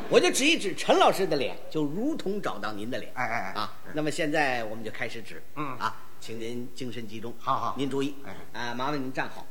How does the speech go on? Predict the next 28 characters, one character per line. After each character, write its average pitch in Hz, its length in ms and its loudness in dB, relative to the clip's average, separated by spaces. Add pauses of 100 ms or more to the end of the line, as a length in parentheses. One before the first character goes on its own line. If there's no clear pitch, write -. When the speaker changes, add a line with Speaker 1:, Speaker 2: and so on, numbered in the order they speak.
Speaker 1:
好。 95 80 -6
Speaker 2:
哎。 - 100 -4 (240)
Speaker 1:
刚 262 180 6
才 196 160 2
他 196 140 0
都 180 100 0
指 143 140 -2
了 107 120 -2
啊。 120 100 -2
Speaker 2:
对。 143 160 4 (160)
Speaker 1:
他 185 100 2
指 165 160 -2
这 170 120 -2
些 202 140 2
乱 190 160 2
七 156 80 -2
八 165 140 4
糟 185 160 2
啊。 131 160 0
Speaker 2:
哎， 156 180 -2
什 175 100 -2
么 254 60 2
叫 359 120 6
乱 349 160 12
七 233 60 8
八 262 180 12
糟 359 280 12
啊？ - 160 8